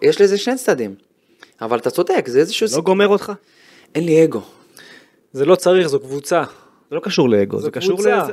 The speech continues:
Speaker 2: אתה בסוף המקצוע שלך
Speaker 3: הוא לא
Speaker 2: זה
Speaker 3: צריך
Speaker 2: לשחק
Speaker 3: לראות
Speaker 2: כדורגל.
Speaker 3: רק את
Speaker 1: אייל
Speaker 3: עצמו.
Speaker 1: גולסה זה חבר נפש.
Speaker 2: גולסה
Speaker 1: זה
Speaker 2: זה אותו סיפור, אגב.
Speaker 1: כן. אנחנו משחקים פחות או יותר על אותם עמדות. זה חבר נפ-, ודור פרץ, אני אומר לך, אני מדבר עם דור פרץ בשיחות אישיות, לפעמים הוא גורם לי לבכות מרוב שאני מעריך גם את הבן אדם הזה, וגלאזר,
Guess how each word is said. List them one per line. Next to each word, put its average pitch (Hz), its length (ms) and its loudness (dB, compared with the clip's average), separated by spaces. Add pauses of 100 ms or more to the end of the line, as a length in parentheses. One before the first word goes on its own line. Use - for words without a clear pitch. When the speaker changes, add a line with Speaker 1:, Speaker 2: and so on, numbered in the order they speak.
(100)
Speaker 2:
אתה 165 220 -2
בסוף 156 300 -8
המקצוע 131 320 -8
שלך - 80 -14
Speaker 3:
הוא 185 60 -2
לא 233 60 4
Speaker 2:
זה 233 60 0
Speaker 3:
צריך 277 140 -8
Speaker 2:
לשחק 262 100 -8
Speaker 3:
לראות 247 180 4
Speaker 2:
כדורגל. 233 200 -4
Speaker 3:
רק 240 60 2
את 165 60 0
Speaker 1:
אייל 196 140 2
Speaker 3:
עצמו. 214 100 2
Speaker 1:
גולסה 185 380 2 (140)
זה 120 420 -2
חבר 143 600 2
נפש. 151 520 -4
Speaker 2:
גולסה 151 180 -4
Speaker 1:
זה 233 60 -2
Speaker 2:
זה 220 80 2
אותו 233 140 2
סיפור, 330 340 2
אגב. 123 160 -2
Speaker 1:
כן. 120 140 -4 (400)
אנחנו - 200 -14
משחקים - 280 -8
פחות 143 200 0
או 143 40 6
יותר 135 140 4
על 123 80 2
אותם 120 240 -4
עמדות. 113 360 0 (1120)
זה 135 380 6
חבר 135 420 2
נפ-, 175 200 -2 (120)
ודור 143 220 4
פרץ, 220 640 0
אני 135 140 -8
אומר 151 140 -4
לך, 180 100 -6
אני 156 160 0
מדבר 143 300 2
עם 170 140 -4
דור 165 160 6
פרץ 170 280 -2
בשיחות 156 360 -2
אישיות, 175 260 0
לפעמים 165 500 -2
הוא 165 120 -4
גורם 165 260 4
לי 202 220 4
לבכות 202 440 2
מרוב 165 180 -2
שאני 165 200 -4
מעריך 147 300 -2
גם 147 120 -2
את 131 80 -4
הבן 131 180 -2
אדם 139 200 -4
הזה, 135 120 -2
וגלאזר, 165 560 2